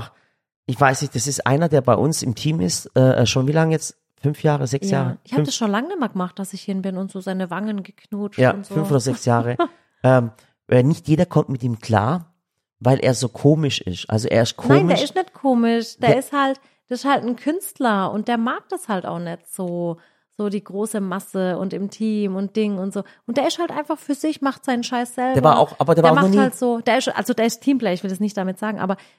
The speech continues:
Speaker 2: das ist so einer, der braucht so das, das, die ganze Party drumherum und so, das braucht er nicht.
Speaker 1: Ja, aber der war auch noch nie, jetzt mal ganz ehrlich, wir machen ja ab und zu mal so, so, so, wo wir so Abende machen mit dem Team, wo wir was, was, was trinken, was essen und, und, und grillen zusammen.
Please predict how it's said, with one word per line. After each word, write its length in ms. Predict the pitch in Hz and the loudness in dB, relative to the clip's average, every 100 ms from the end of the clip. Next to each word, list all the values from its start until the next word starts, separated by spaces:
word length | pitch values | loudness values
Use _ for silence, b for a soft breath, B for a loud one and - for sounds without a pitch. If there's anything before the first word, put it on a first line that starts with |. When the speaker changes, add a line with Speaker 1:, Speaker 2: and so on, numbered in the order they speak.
| - | -14
Speaker 2:
das 120 | 233 | -10
ist 120 | 269 | -4
so 80 | 277 | 0
einer, 260 | - 247 240 | 0 0 -2
der 140 | 240 | -2
braucht 340 | - 269 302 | 0 0 0
so 140 | - - | -6 -10
das, 300 | 247 - - | -10 -12 -6
das, 260 | 233 - - | -6 -6 -12
die 80 | |
ganze 240 | 220 240 226 | -6 -4 -6
Party 420 | - 220 247 247 | -10 -10 -8 -10
drumherum 420 | - 226 226 220 | -6 -4 -2 -2
und 80 | 214 | -4
so, 40 | 226 | -8
das 120 | - | -8
braucht 320 | - 294 - | -4 -4 -2
er 80 | 285 | -2
nicht. 260 | 196 170 | 0 2
Speaker 1:
Ja, 80 | 160 | 4
aber 140 | 170 156 | 4 4
der 100 | 151 | 6
war 140 | 147 | 6
auch 100 | 147 | 6
noch 140 | 165 | 4
nie, 240 | 156 185 - - | 6 4 2 -4
jetzt 140 | - | -2
mal 100 | 156 | 0
ganz 220 | 151 151 | 0 -2
ehrlich, 120 | - 139 | -2 -2
wir 40 | |
machen 240 | 139 131 147 | 0 2 2
ja 100 | - | 0
ab 180 | 120 139 | 0 -2
und 60 | |
zu 100 | 139 | -2
mal 80 | 131 | -2
so, 180 | 120 - | 0 -2
so, 200 | - 113 | -2 -6
so, 280 | 104 117 107 B B B | -2 0 0 B B B
wo 220 | 120 120 | 0 2
wir 80 | 117 | 2
so 100 | 127 | 2
Abende 340 | 113 131 139 123 | 2 2 2 4
machen 300 | 113 104 110 | 2 2 2
mit 80 | 98 | 0
dem 100 | 104 | 0
Team, 340 | 139 139 127 | 2 2 4
wo 80 | 113 | 4
wir 140 | 110 | 4
was, 300 | 104 104 - | 2 0 -2
was, 180 | 107 104 | -2 -2
was 200 | 104 - | -4 -4
trinken, 340 | - 131 - 107 | -4 -4 -2 -2
was 140 | 98 | -2
essen 480 | - 120 - 113 104 | -2 -2 0 -2 0
und, 240 | 110 104 | 0 0
und, 240 | 107 104 113 | -4 -2 -4
und 160 | 101 | -2
grillen 320 | - 131 143 | 2 4 2
zusammen. 280 | 120 113 110 | 0 -2 -2